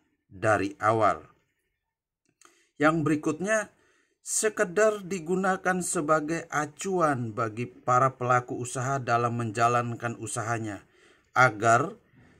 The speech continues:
sesuai dengan tujuan awal saat mendirikan usaha tersebut. Yang berikut, dalam bisnis ini, business plan juga dapat digunakan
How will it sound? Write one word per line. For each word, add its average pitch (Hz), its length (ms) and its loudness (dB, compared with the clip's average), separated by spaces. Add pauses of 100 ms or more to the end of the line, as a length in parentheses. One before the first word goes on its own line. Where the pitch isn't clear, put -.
(160)
sesuai 143 800 2
dengan 135 320 2
tujuan 123 400 0
awal 120 560 4 (320)
saat 127 420 -2
mendirikan 120 720 0
usaha 101 380 -8
tersebut. 92 560 -8 (1900)
Yang 143 240 2
berikut, 156 360 4 (360)
dalam 160 640 10
bisnis 147 720 0 (560)
ini, 131 480 0 (1900)
business 190 480 -4
plan 196 240 2
juga 196 400 2
dapat 175 400 2
digunakan 170 640 2